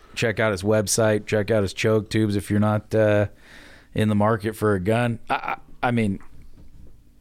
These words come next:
choke tubes are like shoes, right? Like, you, you gotta have more than one pair. There's a different use for each one of 'em, you know? And so even if you think you're happy with what you got, check 'em out. They're pretty rad.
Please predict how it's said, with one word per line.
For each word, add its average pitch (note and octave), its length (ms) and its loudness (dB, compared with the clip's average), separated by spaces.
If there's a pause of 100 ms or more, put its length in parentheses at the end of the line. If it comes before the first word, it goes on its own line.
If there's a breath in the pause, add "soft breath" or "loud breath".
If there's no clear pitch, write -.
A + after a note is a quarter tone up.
(340)
choke F#3 260 -2
tubes D3 260 -2
are A#2+ 60 0
like G2+ 320 0
shoes, A2 540 2
right? A2 340 2
Like, G2+ 200 0 (1300 soft breath)
you, A2+ 200 -2
you A#2+ 100 -6
gotta A#2+ 200 2
have G2+ 140 2
more G#2+ 180 2
than G2+ 140 0
one G2+ 200 2
pair. G#2 460 2 (340)
There's G2+ 220 -2 (320)
a A2+ 100 2
different G#2+ 380 0
use G#2+ 240 2
for G#2 180 0
each G#2+ 200 0
one G#2+ 160 2
of G#2+ 80 0
'em, G2+ 160 2
you G2+ 80 2
know? G#2 180 2
And G2 160 -4
so G2 300 0 (300)
even A2 260 0
if G2 120 -2
you G2+ 80 0
think G#2 240 0
you're F#2 140 0
happy G2 280 2
with F#2+ 160 0
what G2+ 140 2
you F2+ 120 -4
got, G2+ 340 2 (440)
check G#2 200 -2
'em G2+ 100 0
out. G#2+ 220 0 (240)
They're G2 120 -2
pretty G#2 200 0
rad. G2 320 2